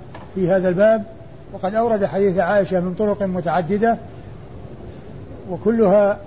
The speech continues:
تدل على ما ترجم له المصنف،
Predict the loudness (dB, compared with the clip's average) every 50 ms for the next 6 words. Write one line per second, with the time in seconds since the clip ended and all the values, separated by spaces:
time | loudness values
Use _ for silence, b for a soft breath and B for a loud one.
0 | -16 -16 -16 -18 -18 -16 -16 -6 -4 -2 0 2 2 4 4 4 4 4 4 2
1 | 2 2 2 2 2 2 2 2 0 2 2 2 2 2 2 0 0 0 0 2
2 | 2 2 2